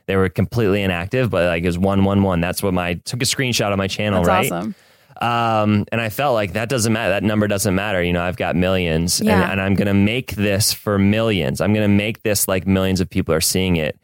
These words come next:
Speaker 1: because that was a driving force for me. Like,
Speaker 2: Yeah.
Speaker 1: I do, although I don't think you should focus on the numbers,
Speaker 2: Yeah.
Speaker 1: I create, I take action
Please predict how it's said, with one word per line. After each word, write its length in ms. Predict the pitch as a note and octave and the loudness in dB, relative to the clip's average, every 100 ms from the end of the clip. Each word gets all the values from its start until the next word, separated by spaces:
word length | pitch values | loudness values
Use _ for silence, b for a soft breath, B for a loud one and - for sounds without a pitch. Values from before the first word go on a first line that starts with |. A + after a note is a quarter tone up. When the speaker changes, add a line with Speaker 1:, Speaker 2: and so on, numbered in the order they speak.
| _ - | _ -6
Speaker 1:
because 280 | B2+ D3+ B2+ | -2 0 0
that 240 | F3 F3+ | 0 0
was 140 | F3+ | 2
a 80 | D#3 | 0
driving 420 | C3 C#3 C#3 C#3 | 0 0 0 0
force 300 | C3 B2+ C3 | 0 0 0
for 140 | - G2 | 0 0
me. 180 | D2+ E2 | 2 2
Like, 140 | F2+ | 4
Speaker 2:
Yeah. 160 | A3 F#3 | 2 0
Speaker 1:
I 60 | |
do, 460 | A2+ C#3+ E3+ E3 D#3 b b b | 0 2 4 4 2 b b b
although 520 | - B2+ G#2 C3+ D3+ D3+ | -4 -4 0 0 2 0
I 200 | A2+ A#2+ | -2 -2
don't 260 | B2+ - | 0 -2
think 220 | - A#2+ | -2 -2
you 100 | A#2+ | 0
should 240 | A2 A2+ F#2 | 0 0 -2
focus 400 | A2+ A2+ C3+ C#3 | -2 -2 0 0
on 80 | C3+ | 0
the 80 | |
numbers, 460 | C#3 C#3+ D3 E3 - | 0 0 0 0 0
Speaker 2:
Yeah. 180 | A3 G3 | 0 2
Speaker 1:
I 100 | C#3 | 0
create, 520 | - - C#3 B2 A#2 - | -4 -2 2 2 0 -2
I 160 | A#2+ | -4
take 440 | C#3 - C#3 C#3 - | -4 -4 -2 -4 -8
action 640 | A2 B2 - - G2+ G2 | -8 -6 -4 -2 0 0